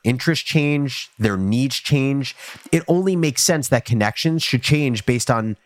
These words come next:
how we evolve in our careers and lives over time. Don't hold on to connections for the sake of longevity. Hold on to connections if there is value and impact not worth losing. And those are my seven rules of connecting and networking in a post-covid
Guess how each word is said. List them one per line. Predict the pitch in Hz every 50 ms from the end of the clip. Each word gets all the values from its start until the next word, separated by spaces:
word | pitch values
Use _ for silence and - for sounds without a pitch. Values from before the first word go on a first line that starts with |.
| _ _ _
how | _ - 147 143 131
we | 117 107 123 143 160 -
evolve | - 120 113 98 98 101 101 107 117 143 156 143
in | - 87 131
our | 131 117 113
careers | - - - 117 117 117 113 113 113 113 98
and | 90 78 113 110
lives | 107 113 110 104 101 90 92
over | 101 95 87 95 90
time. | - 117 120 104 71 - - - _ _ _ - - - - - - - - - - 107
Don't | 104 143 160 202 202 - -
hold | - - 156 160 160 151
on | 135 139 131
to | 139
connections | 113 - 110 101 92 90 - - 143 143 143 -
for | - 143
the | 123 117
sake | 110 - - - 123 117 117 - -
of | - 117 101
longevity. | 104 104 101 95 90 85 104 98 85 82 71 64 50 - _ - - - - - - _
Hold | _ - - 170 180 170
on | 180 160 165
to | - 147
connections | 127 - 139 143 151 156 - - 117 110 107 90 -
if | - 127 - -
there | 120 117 113 107
is | 98 87
value | 92 85 87 107 101 104 110 117 120 123 127 131
and | - - - 101 104 -
impact | - 104 110 107 107 - 131 143 135 165 - _ - - _ _ _ -
not | 101 110 113 120 - -
worth | 104 101 92 - -
losing. | 98 90 87 78 - - - - _ _ _ _ _ _ _ _ _ _ - - - - - - - - - - - -
And | 143 139 143
those | 135 170 196 208 208 175
are | 156 - 127 147
my | 143 135
seven | 120 - - - 127 127 143 139
rules | 127 117 117 113 113 98
of | 110 -
connecting | - - 113 107 120 131 - - 151 143 139
and | 131 123 110
networking | 104 104 - - 107 104 - - 110 101 98 -
in | - 104
a | 104 95
post-covid | 90 - - - 123 123 - - - - 117 104 98 85 101 98 92 92 92